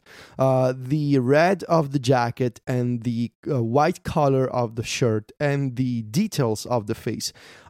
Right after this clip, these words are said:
are more flat to my eyes in the ten S version. This iPhone seven version, the red is brighter and the white is brighter, and the face, even though the, especially the highlights on the nose are more, are kind of blown out,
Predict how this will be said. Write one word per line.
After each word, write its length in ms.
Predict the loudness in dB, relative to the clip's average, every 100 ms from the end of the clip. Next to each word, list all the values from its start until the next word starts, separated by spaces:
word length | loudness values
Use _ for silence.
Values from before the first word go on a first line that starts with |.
| -2
are 360 | 2 4 4 2
more 480 | 2 2 4 4 0
flat 680 | -4 -2 -2 -2 -8 -16 -16 _ -2
to 100 | 2
my 240 | 2 2 0
eyes 420 | -2 -4 -6 -8 -14 -10 0
in 120 | 0
the 80 | 0
ten 280 | 0 0 0
S 120 | -2
version. 500 | -2 -4 -6 -10 -14 -18 -20 _
This 220 | -8 -8 -4 0
iPhone 380 | 2 2 0
seven 380 | 2 2 2 2
version, 480 | 2 2 0 -2 -4
the 160 | -2 0
red 380 | 4 4 2 -2
is 120 | -4
brighter 480 | 2 2 2 0 -2
and 240 | -2 -2
the 60 | -2
white 380 | 2 2 2 -2
is 140 | -4
brighter, 460 | 2 2 2 2 0
and 220 | 0 -4
the 40 |
face, 400 | 0 4 4 2
even 400 | 0 2 4 4
though 260 | 2 2 2
the, 540 | 0 -2 0 0 0 -4 -12 -18
especially 320 | 0 2 4 4
the 140 | 2
highlights 500 | 4 4 4 2 0
on 120 | -2
the 100 | 0
nose 500 | 0 0 0 -2 -6 -2
are 260 | 0 2 0
more, 560 | 0 2 4 4 2 0
are 240 | 0 0
kind 280 | -2 -2 0
of 120 | 2
blown 180 | 2 2
out, 260 | 2 -2